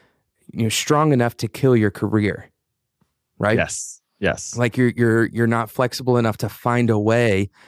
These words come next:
Speaker 1: to explain to people, "Hey, I actually did work for a big client." There's nothing particularly wrong with that, but this feeling of purity, or maybe it's humility or something that a lot of developers, we share this, right? Because we care about,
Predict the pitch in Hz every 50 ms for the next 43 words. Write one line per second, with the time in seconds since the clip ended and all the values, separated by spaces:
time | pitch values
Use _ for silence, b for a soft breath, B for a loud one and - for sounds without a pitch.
0 | b b b b b b _ - - - 151 131 131 - - - - - 131 139
1 | 143 151 156 139 - 127 117 - 117 107 98 110 104 104 110 156 180 175 117 101
2 | - 110 123 131 139 143 143 - - - 131 120 104 135 135 131 120 113 117 131
3 | 143 - - - 120 110 107 98 107 98 101 110 - - 143 156 185 165 101 -
4 | - b b b b b b b b b b - 135 135 120 - 147 151 - 170
5 | 151 135 - - - - - - 160 - - 156 139 139 131 120 123 120 110 110
6 | 110 123 147 170 156 120 95 - 95 92 90 107 - - 117 107 - 120 110 -
7 | - - - 139 139 139 131 120 107 95 - - - 131 117 120 123 123 117 110
8 | 104 98 92 92 b b b b b b b b b _ - 110 120 120 110 113
9 | 104 101 95 - - - 120 107 104 107 120 123 123 123 123 120 120 117 107 98
10 | - - 127 117 117 - 117 107 104 104 98 b b b b b b b - 113
11 | 113 104 - 107 113 107 110 117 135 180 185 175 180 135 135 120 113 - 131 123
12 | - 139 143 - - - 165 170 185 156 107 90 85 90 - - - - 117 117
13 | 123 120 - 131 120 107 113 117 113 - - - 135 131 139 135 131 113 117 107
14 | 107 107 104 - - -